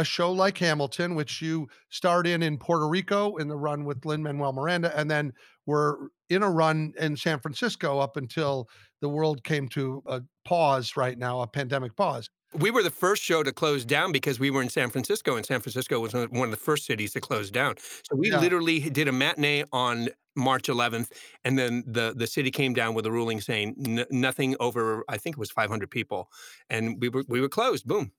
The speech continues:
Speaker 2: Just, uh, March eleventh.
Speaker 1: Yeah, and that must have been a heartbreaker. Those who don't know, you played the role of King George the Third, which is, like, one of the great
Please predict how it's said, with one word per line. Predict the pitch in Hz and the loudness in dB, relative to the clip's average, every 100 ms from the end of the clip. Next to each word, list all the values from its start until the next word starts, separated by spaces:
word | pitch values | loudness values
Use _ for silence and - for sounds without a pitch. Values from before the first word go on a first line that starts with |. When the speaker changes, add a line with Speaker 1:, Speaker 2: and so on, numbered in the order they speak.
| _ | _
Speaker 2:
Just, | 117 - - | -12 -10 -8
uh, | 107 | -4
March | 104 127 | -2 0
eleventh. | 180 170 - _ _ _ _ _ - | 0 -2 -4 _ _ _ _ _ 2
Speaker 1:
Yeah, | 170 | 2
and | 165 175 | 4 4
that | 240 226 | 4 4
must | 202 214 - | 2 2 2
have | |
been | 185 165 | 2 2
a | |
heartbreaker. | 139 180 185 180 170 175 170 | 4 2 2 0 2 2 4
Those | 180 202 | 4 4
who | 208 | 2
don't | 180 190 165 | 2 2 4
know, | 151 139 | 4 4
you | 147 151 | 0 -4
played | - 175 165 | 2 2 2
the | 143 156 | 0 -2
role | 151 170 180 | 2 2 2
of | 143 | -2
King | - 185 | -4 -4
George | 170 165 135 | -2 -2 -2
the | 135 | -6
Third, | - 214 196 165 - - _ | 2 2 2 -2 -16 -20 _
which | 170 - | -4 0
is, | 170 143 - | 0 -2 0
like, | 160 143 - | 0 0 -2
one | 262 247 | -4 0
of | 190 | 0
the | 160 | 0
great | 120 160 175 175 175 - | -4 0 2 2 -2 -10